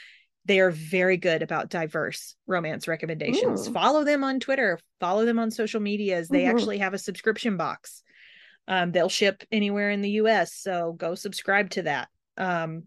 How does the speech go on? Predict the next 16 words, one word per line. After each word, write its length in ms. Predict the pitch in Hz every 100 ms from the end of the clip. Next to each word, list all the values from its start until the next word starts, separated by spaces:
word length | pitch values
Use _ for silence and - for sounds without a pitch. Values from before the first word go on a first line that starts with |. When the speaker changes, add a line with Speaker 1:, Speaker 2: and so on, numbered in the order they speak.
| -
Speaker 1:
my 320 | 190 196 269
local 260 | 262 226
indie 280 | 202 185 170
bookmarks 540 | 175 180 202 185 185 -
N 160 | 196
C, 280 | 185 - 214
they 220 | 165 160 220
have 200 | 240 190
a 40 |
subscription 540 | 175 175 - 151 180 165
box 280 | 156 - -
called 200 | 185 175
All 220 | 156 160
the 80 | 185
Love. 340 | 240 190 160 - _ _ _ _ _ _ _ -
Um, 540 | 190 175 165 165 190